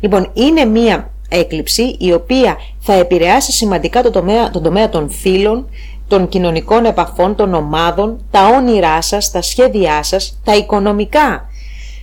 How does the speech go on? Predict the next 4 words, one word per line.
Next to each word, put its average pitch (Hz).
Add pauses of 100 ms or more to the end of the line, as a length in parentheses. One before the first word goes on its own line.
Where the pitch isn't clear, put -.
(140)
των, 190
ε, 180
ελεύθερων 190 (160)
επαγγελματιών. 151